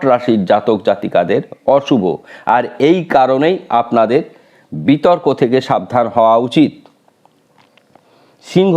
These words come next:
রাশি, এই সপ্তাহ সিংহ রাশির জাতক জাতিকাদের জন্য ব্যবসার দিক অতি শুভ, অর্থাগম, যশ, মান বৃদ্ধি, রাজনীতি,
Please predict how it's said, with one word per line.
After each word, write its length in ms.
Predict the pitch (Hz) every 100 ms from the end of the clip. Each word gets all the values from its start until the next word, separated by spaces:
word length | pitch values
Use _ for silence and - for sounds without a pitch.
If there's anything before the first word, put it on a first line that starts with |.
| 147
রাশি, 280 | 101 - - - _ _ _ _ _ _ _ -
এই 200 | 143 160
সপ্তাহ 500 | 170 151 - 147 143 147 - _ _ _ _ _ _ _
সিংহ 260 | - 156 147
রাশির 340 | 143 139 143 113
জাতক 260 | 127 127 131 135
জাতিকাদের 480 | 135 131 127 127 117
জন্য 260 | 127 123 123 - -
ব্যবসার 500 | 98 123 - 165 143 104
দিক 160 | 120 - -
অতি 220 | 135 214 185
শুভ, 220 | 151 85 71 _ _ _ _ _ _ _ _ _ _ _ _ _ _ -
অর্থাগম, 680 | 131 - 147 135 131 135 143 - _ _ _ _ _ _ _ _ _
যশ, 520 | 78 127 123 131 139 135 - - -
মান 260 | 101 117 131 123
বৃদ্ধি, 420 | 131 110 123 135 135 - 98
রাজনীতি, 680 | 113 123 135 139 135 131